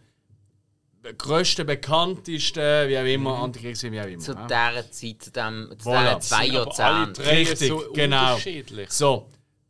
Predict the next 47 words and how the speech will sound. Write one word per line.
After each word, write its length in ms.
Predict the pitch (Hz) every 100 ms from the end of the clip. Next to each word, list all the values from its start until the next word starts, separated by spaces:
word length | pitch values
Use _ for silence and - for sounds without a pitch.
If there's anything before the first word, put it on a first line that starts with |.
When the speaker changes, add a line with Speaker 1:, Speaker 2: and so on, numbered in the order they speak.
| _ 123
Speaker 1:
welches 380 | 156 196 233 -
ist 100 | 127
euer 240 | 170 175 165
Favorit 440 | 160 135 135 135
von 140 | -
diesen 240 | 127 120 117
drei? 320 | 110 92 82 _ _ - -
Hill? 240 | 120 160
Speaker 2:
Favorit? 500 | - - 156 - 143
Speaker 1:
Äh, 120 | 139
Hill? 320 | 117 147 226 - _ _ _
Ja, 200 | 156 180
von 140 | - 165
diesen 140 | 175 160
drei. 260 | 120 113 95
Hill? 320 | 113 170 233 _ _ _ _ _ _ _ _ _ _ -
Speaker 2:
Full 100 | 120
Metal 140 | 139
Speaker 1:
Platoon, 220 | 180 208
Speaker 2:
Jacket. 340 | 131 117 110 -
Speaker 1:
Full 180 | 175
Metal 280 | 175 175 170
Jacket 380 | - 160 156 143
oder 400 | 123 120 120 120
Speaker 2:
Full 100 | - _ _
Speaker 1:
Apocalypse 400 | 107 - - 196
Speaker 2:
Metal 0 |
Speaker 1:
Now? 60 | 165
Speaker 2:
Jacket. 120 | 135
Speaker 1:
Full 100 | 131
Metal 200 | 123 113
Jacket. 280 | 101 92 - _ _ _ _ _ _
Spike? 420 | - - 104 160 - 107
Speaker 3:
Oh, 180 | 123 120
das 200 | 120 98
ist, 280 | 101 - - 113
das 80 | 101
ist 60 | - - -
Speaker 1:
Ist, 100 | 98
Speaker 3:
schwer. 200 | 107 120
Speaker 1:
ist 200 | 117 -
mega 260 | 123 156 190
tricky, 360 | 202 160 104 107
ich 60 | -
Speaker 3:
Ist 80 |
Speaker 1:
weiss. 240 | 110 139 151
Speaker 3:
schwer. 380 | 127 135 143